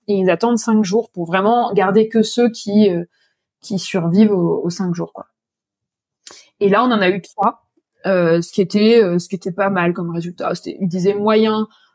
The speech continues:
moyen plus. <laughs> Donc, c'est toujours, toujours un peu moyen plus comme, euh, comme truc. On était là, bon, bah,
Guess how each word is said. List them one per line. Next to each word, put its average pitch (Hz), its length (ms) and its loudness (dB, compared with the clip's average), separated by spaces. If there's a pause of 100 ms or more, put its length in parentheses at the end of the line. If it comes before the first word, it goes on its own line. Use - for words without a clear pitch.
moyen 240 280 4
plus. 214 520 -2 (460)
<laughs> - 480 -18
Donc, 196 160 -4
c'est 208 120 0
toujours, 262 280 0
toujours 285 280 2
un 254 60 2
peu 269 100 2
moyen 254 360 4
plus - 320 -8
comme, 185 200 -4
euh, 180 140 -4
comme 175 260 -4
truc. 190 220 -6 (320)
On 208 60 0
était 185 160 -4
là, 185 180 -2
bon, 208 160 0
bah, - 220 0